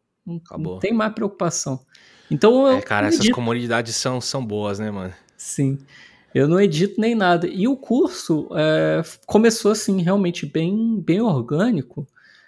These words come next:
Speaker 1: ah, mas a minha decisão de criar curso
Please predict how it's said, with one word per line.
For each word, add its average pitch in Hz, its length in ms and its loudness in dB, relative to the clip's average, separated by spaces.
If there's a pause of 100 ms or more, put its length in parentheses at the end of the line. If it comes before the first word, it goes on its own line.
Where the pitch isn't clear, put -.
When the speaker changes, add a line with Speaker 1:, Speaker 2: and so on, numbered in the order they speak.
(260)
Speaker 1:
ah, 139 720 0
mas 165 920 2 (540)
a 165 160 0
minha 196 600 4
decisão 175 680 2
de 190 160 -4
criar 160 280 -4
curso - 420 -8